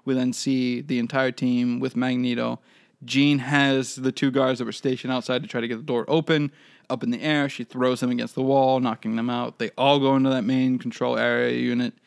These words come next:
and they're trying to figure out a plan to rescue the kids that are still here, along with getting Cyclops and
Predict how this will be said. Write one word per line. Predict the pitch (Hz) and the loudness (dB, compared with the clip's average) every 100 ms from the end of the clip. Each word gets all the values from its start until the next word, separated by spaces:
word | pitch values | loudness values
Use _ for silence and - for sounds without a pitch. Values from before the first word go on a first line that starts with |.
| - - - | -20 -20 -2
and | 139 | 0
they're | |
trying | 131 151 | 2 2
to | 143 | 2
figure | 147 139 | 2 0
out | 127 | 0
a | |
plan | - 131 120 120 127 | -4 -6 -4 -4 -6
to | 120 | -4
rescue | 131 131 - | -2 -2 -6
the | 117 | -8
kids | 131 131 120 | -6 -6 -4
that | 123 | -6
are | |
still | 120 127 | -6 -6
here, | 120 - 127 127 | -6 -4 -2 -2
along | 123 120 | -2 -2
with | 110 - | -6 -6
getting | 117 107 | -6 -6
Cyclops | - 131 135 - 123 120 | -2 -2 -2 -2 -2 -2
and | 131 | -4